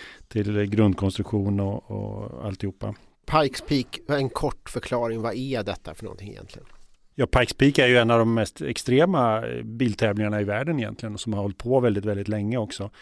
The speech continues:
Speaker 1: Nu tror jag faktiskt att banan är asfalterad. Eh, men tidigare så var det, eh, grus hela vägen upp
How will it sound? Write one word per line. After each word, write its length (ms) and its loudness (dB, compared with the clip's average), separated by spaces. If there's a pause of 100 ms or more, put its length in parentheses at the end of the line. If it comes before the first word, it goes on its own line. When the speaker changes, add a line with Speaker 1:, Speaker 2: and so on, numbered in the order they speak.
(120)
Speaker 1:
Nu 220 6
tror 200 4
jag 80 6
faktiskt 300 -4
att 200 0
banan 440 0
är 80 -6
asfalterad. 720 -8 (600)
Eh, 200 -6
men 220 -4
tidigare 380 6
så 120 2
var 220 8
det, 380 8 (140)
eh, 420 -10
grus 540 0
hela 200 4
vägen 260 -2
upp 240 -12